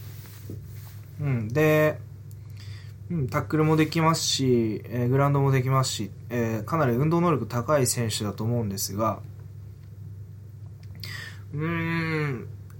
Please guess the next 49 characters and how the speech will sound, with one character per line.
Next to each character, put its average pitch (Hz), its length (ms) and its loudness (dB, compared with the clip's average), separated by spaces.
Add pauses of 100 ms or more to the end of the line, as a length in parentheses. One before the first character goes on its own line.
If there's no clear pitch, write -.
(120)
ア 175 160 6
ル 214 100 6
カ 233 160 8
ン 233 120 6
タ - 140 6
ー 220 120 10
ラ 143 240 8
相 131 100 6
手 147 140 2
に 131 80 6
は 113 80 4
結 - 140 -4
構 - 180 -8
き - 160 -6
つ - 180 2
い 196 80 8
ん 165 80 6
じ 135 80 4
ゃ 120 60 6
な 117 80 6
い 110 60 2
か 107 100 0
な 113 80 2
っ 117 60 -2
て 165 120 -2
い 180 40 4
う - 20 6
の 185 60 6
が 147 80 6
僕 117 220 4
の 107 200 0 (1120)
印 143 500 4
象 131 280 6
で 120 120 4
す。 - 160 0
と - 100 2
い - 20 8
う - 20 8
の 175 80 6
も、 123 260 2 (1000)
う 147 80 -2
ん、 135 360 2 (580)
ま 160 220 4
あ、 139 100 0
実 151 340 4
績 220 400 4
が 202 120 6
全 190 160 6
然 185 280 6